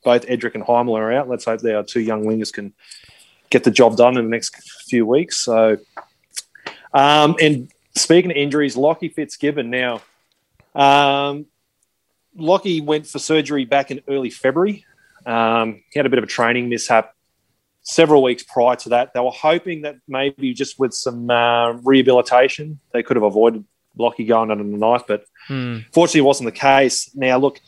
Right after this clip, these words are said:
Speaker 1: he's been back training for the last three weeks and now is being given the green light. He's all good to go. Um, he
Speaker 2: Excellent.
Speaker 1: did miss this week, however,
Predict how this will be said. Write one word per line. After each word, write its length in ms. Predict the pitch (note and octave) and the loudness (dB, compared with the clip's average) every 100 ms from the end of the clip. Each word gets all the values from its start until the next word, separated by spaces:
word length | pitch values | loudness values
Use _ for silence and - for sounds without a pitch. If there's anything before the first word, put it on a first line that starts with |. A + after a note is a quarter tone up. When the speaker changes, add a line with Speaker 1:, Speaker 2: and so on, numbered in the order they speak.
| _ _ _ - | _ _ _ -10
Speaker 1:
he's 120 | D3 | -2
been 160 | E3+ | 0
back 240 | D3 C#3 - | 2 0 0
training 300 | D#3 D#3 D#3 | -2 -2 -2
for 80 | C#3 | -2
the 40 | |
last 220 | C#3+ C#3+ | -2 -2
three 160 | - C#3 | -4 -6
weeks 440 | C3+ G3+ G#3+ - - _ | -2 -2 -4 -10 -16 _
and 720 | C3+ C3+ C3+ C3+ C3 C3 B2+ C3+ B2+ | -8 -4 -4 -4 -4 -6 -10 -8 0
now 500 | C3+ C#3+ C#3+ C#3 _ | 4 4 4 0 _
is 260 | C3+ B2+ A#2 | -2 -2 -2
being 260 | A#2 B2+ | 0 0
given 220 | A#2+ B2+ B2 | 2 0 0
the 80 | |
green 300 | G#2+ C3 C#3 C3 | 0 2 2 2
light. 240 | D3 E3 - | 0 0 -6
He's 180 | A#2+ - | -12 0
all 200 | C#3 B2 | 0 2
good 340 | G#2 C#3 - | 0 -2 -2
to 100 | C3 | -12
go. 460 | G#2 B2+ C3 F#3 G3 _ _ | -6 0 2 2 0 _ _
Um, 220 | A#2+ A#2+ A#2+ | -2 0 0
he 60 | |
Speaker 2:
Excellent. 400 | A#2+ D3 D3 C3 | -4 -4 -2 2
Speaker 1:
did 240 | D#3+ F3 D#3+ | 4 4 4
miss 260 | E3+ D#3 | 0 0
this 240 | D#3 D#3 D3 | -2 -2 -2
week, 200 | C#3+ C#3+ | -2 -2
however, 300 | B2+ B2 | -2 -4